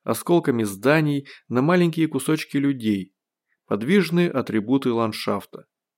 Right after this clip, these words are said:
Вот замерли, затираясь фоном.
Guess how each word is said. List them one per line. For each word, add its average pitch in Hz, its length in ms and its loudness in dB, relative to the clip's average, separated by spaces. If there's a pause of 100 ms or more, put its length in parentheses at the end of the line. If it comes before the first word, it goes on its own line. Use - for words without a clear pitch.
(960)
Вот 120 420 0
замерли, 110 720 0 (200)
затираясь 123 600 2
фоном. 98 540 -6